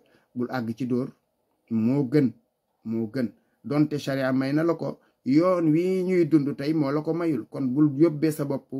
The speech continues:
mbamb moo xam ne mii dóor yaa la koy yóbbee. Man daal su ma naree àgg ak yow fi may def ak mbaam, mbaam moom amal na ma njëriñ.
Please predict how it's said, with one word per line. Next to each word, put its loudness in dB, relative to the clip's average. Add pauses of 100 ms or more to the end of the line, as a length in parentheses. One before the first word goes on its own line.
(240)
mbamb 0 (380)
moo 2
xam -6
ne 0
mii 2
dóor 6
yaa -2
la -4
koy -4
yóbbee. -6 (300)
Man 2
daal -2 (320)
su -8
ma 2
naree 2
àgg -4
ak -2
yow -2
fi -8
may 2
def -2
ak -2
mbaam, -2
mbaam -2
moom 0 (500)
amal -2
na 0
ma 4
njëriñ. 0